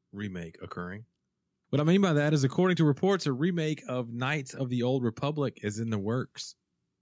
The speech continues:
at a port studio as Aspyr Media. According to Jason Schreier, this is public at this point. I've basically confirmed that Aspyr, which is the company that has ported a bunch of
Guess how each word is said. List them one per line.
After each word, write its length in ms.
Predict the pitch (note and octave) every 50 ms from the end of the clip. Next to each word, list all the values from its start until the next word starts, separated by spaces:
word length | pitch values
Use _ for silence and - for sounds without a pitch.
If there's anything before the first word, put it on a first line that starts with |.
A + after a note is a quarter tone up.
| _ - -
at 100 | - G#2+
a 100 | G#2 G#2
port 320 | - - D3 D#3 - -
studio 380 | - - C3 C3 C3 C3 A#2+ -
as 240 | - A#2 A2+ - - _
Aspyr 540 | A#2 G#2 - - - - A#2 C3 C3+ C3 B2 A#2+
Media. 400 | C3 D#3+ E3+ B2 E2+ - A2 - _ _ _ _ _ _ _ _ _ _ _ _ _ _
According 440 | - A#2+ - D#3 D#3 D#3+ E3+ E3 D#3+
to 80 | D3 C3
Jason 400 | A#2 A2+ B2+ B2+ C3 - - A#2+
Schreier, 580 | - - - B2 A#2+ D3+ D#3+ C3+ B2 A#2+ A2+ - -
this 260 | A#2 C#3 C3+ - -
is 280 | C#3+ C3 A#2+ - - - _ _
public 400 | - C#3+ C#3+ D3 D#3 C#3+ - - -
at 120 | G2 F2
this 160 | F#2 F#2 -
point. 340 | - - F#2 F2+ G#2+ A#2 - _ _ _ _ _ _ _ _ _ _ _ _ _ _
I've 140 | - F#2 F#2
basically 380 | F2+ A2+ A#2 A2+ - A2+ G#2 G2+
confirmed 420 | G#2+ F#2+ - A#2+ A#2 A#2 A#2 A2
that 200 | G#2 G2 F#2 - - _ _ _ _ _
Aspyr, 540 | - G2 - - - A#2 B2+ B2+ A2+ G#2 G2+ -
which 240 | - G2+ G2 - -
is 80 | F#2 F2
the 80 | G2
company 340 | - - A2 G#2 - - G2
that 120 | F2+ F2 D#2+
has 160 | F2 F2+ -
ported 340 | - - - C3+ C3+ A#2+ F2+
a 80 | F2
bunch 280 | E2+ E2 A2 C3 C3 -
of 140 | G2+ F#2